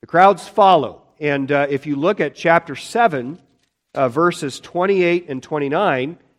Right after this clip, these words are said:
it says at the end of the sermon, "And so it was, when he had ended these sayings, that the people were astonished at his teaching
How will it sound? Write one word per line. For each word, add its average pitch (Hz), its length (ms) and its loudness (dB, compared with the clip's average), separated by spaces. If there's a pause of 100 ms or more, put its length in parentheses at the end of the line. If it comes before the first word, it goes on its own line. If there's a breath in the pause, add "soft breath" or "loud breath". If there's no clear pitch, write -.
(220)
it 127 140 -10
says 165 360 2
at 151 100 -8
the 127 180 -12
end 226 220 -2
of - 80 -2
the 131 80 -8
sermon, 110 520 -14 (1300)
"And 139 140 -8
so 214 320 4
it 214 120 2
was, 139 480 -2 (320)
when 160 140 -4
he 160 220 -4
had 139 280 -4
ended 208 400 -2
these 165 280 -4
sayings, 131 720 -6 (320)
that 135 120 -4
the 127 100 -8
people 208 480 -4
were 151 240 0
astonished 175 720 -4
at 143 180 -4
his 120 240 -12
teaching 151 500 -16